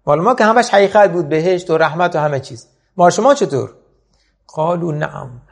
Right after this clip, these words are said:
می‌گن آری، همه رو دیدیم که حقیقت دارد. در این هنگام یک شخصی که صدا می‌زند،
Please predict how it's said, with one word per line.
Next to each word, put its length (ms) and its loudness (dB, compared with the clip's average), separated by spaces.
می‌گن 520 -6
آری، 520 -4
همه 340 0
رو 120 6
دیدیم 340 0
که 80 0
حقیقت 520 -4
دارد. 440 -14
در 120 6
این 180 0
هنگام 720 2
یک 200 -2
شخصی 440 0
که 140 -4
صدا 520 2
می‌زند، 680 0